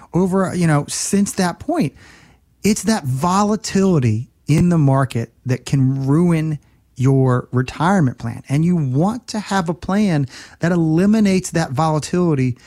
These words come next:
as much as possible, 'cause no matter how conservative you try to make your portfolio, no matter how diversified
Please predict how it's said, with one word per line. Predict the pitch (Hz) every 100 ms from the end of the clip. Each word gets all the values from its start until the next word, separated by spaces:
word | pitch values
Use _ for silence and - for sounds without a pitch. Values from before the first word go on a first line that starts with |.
| - _ -
as | 156
much | 151 151 -
as | 131
possible, | - 214 - 123 117
'cause | 147 135 - - - 170
no | 196
matter | 277 349
how | 233 - - 170 113
conservative | - 165 165 156 143 123
you | 135
try | - 131 127 127
to | 131
make | 123 113
your | 131
portfolio, | 117 135 - 117 110
no | 113 131
matter | 185 226
how | - - 185 214
diversified | 170 147 120 185 - 139 127 104 107